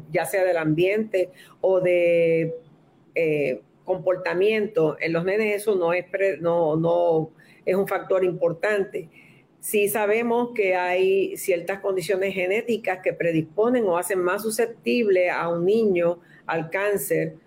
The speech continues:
Algunos nenes que tienen, como por ejemplo, síndrome de Down o otras condiciones genéticas, sabemos que tienen una susceptibilidad mayor al cáncer.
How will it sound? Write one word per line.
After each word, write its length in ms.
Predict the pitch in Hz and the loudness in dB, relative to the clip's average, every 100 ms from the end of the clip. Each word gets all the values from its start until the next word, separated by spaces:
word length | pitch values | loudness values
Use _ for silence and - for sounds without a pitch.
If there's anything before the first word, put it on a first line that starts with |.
| _ _ | _ _
Algunos 500 | - 151 151 170 175 | -4 0 0 0 0
nenes 300 | 185 180 190 | 0 0 -2
que 100 | 202 | -2
tienen, 580 | 196 170 170 175 175 175 - | -2 -2 0 0 -2 -4 -4
como 200 | 175 165 | -2 0
por 100 | 160 | 0
ejemplo, 320 | 160 170 180 | 0 0 -2
síndrome 480 | 160 196 196 190 185 | 0 0 2 2 2
de 160 | 175 170 | 4 2
Down 380 | 185 190 190 196 | 2 2 0 2
o 220 | 170 170 | 2 2
otras 320 | 165 180 180 | 2 0 -2
condiciones 520 | 180 180 160 190 185 | -2 -4 -2 -2 -2
genéticas, 580 | 185 196 208 202 180 160 | -2 -2 0 0 -2 -2
sabemos 320 | 170 165 185 | 0 0 0
que 100 | 196 | -2
tienen 240 | 208 196 196 | -2 0 2
una 320 | 190 196 190 - - | 2 2 -2 -10 -20
susceptibilidad 1000 | - 240 214 214 - 208 190 185 208 208 | -8 -4 -2 -2 0 2 2 2 0 -4
mayor 560 | - 190 185 190 196 190 | -4 -2 0 2 2 0
al 200 | 165 151 | -4 -6
cáncer. 560 | - 156 156 139 - - | -4 -4 -2 -4 -8 -14